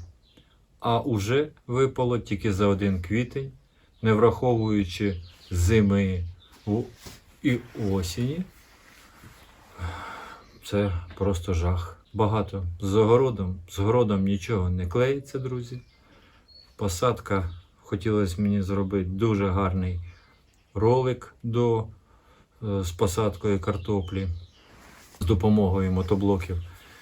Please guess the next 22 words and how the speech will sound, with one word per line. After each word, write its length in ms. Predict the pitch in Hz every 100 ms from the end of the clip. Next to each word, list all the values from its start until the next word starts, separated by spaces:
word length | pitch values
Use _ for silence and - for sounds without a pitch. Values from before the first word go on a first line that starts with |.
| - - -
Ну, 320 | 113 113 98 87 - - 104
я 200 | 101 117
не 100 | 101
знаю, 260 | 98 98
як 140 | 92 87
це 100 | 95
воно 260 | 95 98
буде. 360 | 95 127 127 110
Картопля 580 | - 104 117 113 - 101
вже 380 | 90 101 90 87 - _ _ _ _ _ -
давно 460 | 95 98 104 101 95
вже 300 | 87 92 87 - - _
проросла, 760 | - 101 95 87 104 98 87 85 - - - - _ _ _
аж 380 | 101 98 87 - - _ _ _ _ _ _ _ _ _ _ _
чересчур 640 | - 101 90 - 123 147
переросла. 800 | 143 147 143 143 135 - 143 139 123 _ - 120
От. 420 | 113 110 110 110 - - - - - _ _ _ -
А 320 | 139 139 120 - - - - -
час 360 | - 170 165 170
є, 280 | 175 165 131 - _
і 300 | - 113 110 90 - -
треба 420 | 120 131 123